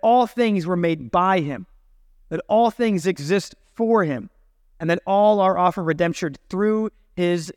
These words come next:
death on the cross. But as Matt showed us last week, the reason he is doing this, the reason Paul is exalting Jesus so much,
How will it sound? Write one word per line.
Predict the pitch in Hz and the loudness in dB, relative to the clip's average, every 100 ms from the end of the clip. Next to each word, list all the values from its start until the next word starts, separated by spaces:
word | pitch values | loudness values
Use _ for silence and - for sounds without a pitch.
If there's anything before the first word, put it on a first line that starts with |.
| 165 | -2
death | 147 143 - _ _ _ | 0 0 -4 _ _ _
on | 143 | -4
the | 135 | -4
cross. | - 180 180 127 - - _ _ _ _ _ _ - | -4 -2 0 -2 -10 -20 _ _ _ _ _ _ 2
But | 214 | 4
as | 214 | 4
Matt | 208 214 202 | 2 2 2
showed | 208 190 | 0 0
us | 190 | 0
last | 165 - | 0 0
week, | 196 208 | -4 -4
the | 160 202 | -2 0
reason | 185 196 254 285 240 247 | 0 0 2 2 2 2
he | 220 208 | 2 0
is | 147 | -2
doing | - 226 214 127 | 0 0 2 -2
this, | 117 220 - _ - _ _ _ _ _ _ - | -4 -6 -10 _ -20 _ _ _ _ _ _ -2
the | 196 | 2
reason | 226 262 240 233 | 4 4 2 0
Paul | - 202 165 151 190 | 0 0 2 2 2
is | 185 175 165 | 0 -2 -2
exalting | 170 131 127 185 226 - 233 | -6 -4 2 4 4 2 0
Jesus | 156 185 165 165 | 0 0 -2 -4
so | - 170 | -4 -2
much, | 139 120 113 - - | -2 -4 -8 -14 -20